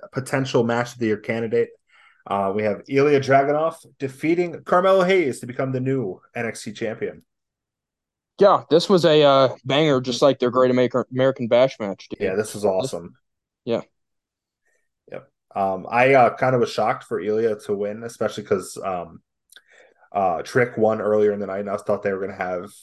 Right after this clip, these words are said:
Speaker 1: Trick and Carmelo be champions together, but that didn't happen. And now neither of them are champions. <laughs> So, um, yeah.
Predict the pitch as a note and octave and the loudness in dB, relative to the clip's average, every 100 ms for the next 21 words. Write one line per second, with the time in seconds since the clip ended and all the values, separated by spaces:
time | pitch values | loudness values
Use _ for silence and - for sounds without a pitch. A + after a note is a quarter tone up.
0 | - - G#2 A2+ G#2 G#2 F#2+ F#2+ G2 F#2+ | -14 -6 -6 -6 -6 -6 -4 -6 -6 -8
1 | - A2 G2 G2+ G2 - F#2+ F#2+ F#2 G2 | -6 -6 -4 -6 -8 -10 -8 -6 -6 -6
2 | G#2+ - F#2 F2+ - _ _ _ _ - | -6 -8 -8 -8 -10 _ _ _ _ -4
3 | A2 G#2 G#2 G2+ F#2+ A2 A#2 C3+ D3+ D3 | 0 2 0 -2 -4 -4 -2 2 2 2
4 | C#3 E3+ F3+ B2+ A#2+ A#2 B2 A#2 C3 C3+ | 2 0 2 2 0 -2 -2 -2 0 0
5 | D3+ - - - - G#3+ G3 G3 E3 - | -2 -12 -18 -18 -2 0 2 2 0 -4
6 | C3 C3 B2 A2+ - C#3 D3 A#2 | -6 -6 -6 -8 -6 0 0 0